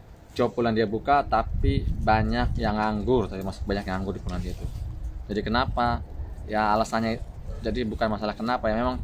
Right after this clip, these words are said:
kerjanya nggak ada lah, kerjaan sangat terbatas itulah intinya, kayak gitulah. Jadi kalian harus paham lah. Dari awal saya juga sa-, dari video,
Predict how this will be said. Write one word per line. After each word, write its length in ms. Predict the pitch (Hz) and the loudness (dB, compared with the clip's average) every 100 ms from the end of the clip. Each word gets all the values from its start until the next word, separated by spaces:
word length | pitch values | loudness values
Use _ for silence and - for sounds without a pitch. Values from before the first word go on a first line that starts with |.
| - | -2
kerjanya 320 | 110 120 117 | 0 2 2
nggak 120 | 95 110 | 2 2
ada 80 | 113 | 2
lah, 40 | 98 | 0
kerjaan 160 | 107 104 | -2 -2
sangat 240 | 107 104 | -2 -4
terbatas 320 | 95 98 101 | -4 -6 -8
itulah 240 | 117 117 110 | -8 -6 -4
intinya, 320 | 92 92 92 95 | -6 -6 -8 -8
kayak 200 | 92 95 | -8 -8
gitulah. 260 | - 98 92 - - - - - - | -6 -8 -8 -14 -14 -12 -12 -12 -4
Jadi 160 | 107 | -2
kalian 160 | 107 113 | 2 2
harus 120 | 110 101 | 2 0
paham 280 | 107 127 107 92 | 2 2 2 -4
lah. 80 | - - - - - - - | -8 -18 -20 -20 -20 -18 -4
Dari 160 | 104 | 0
awal 240 | 101 117 123 | 4 4 2
saya 160 | 113 | -2
juga 80 | 107 | -4
sa-, 240 | - 113 - - - - - | -4 -8 -10 -16 -18 -16 0
dari 480 | 113 113 113 107 | 2 4 2 0
video, 560 | - 113 120 113 107 | -4 0 2 2 0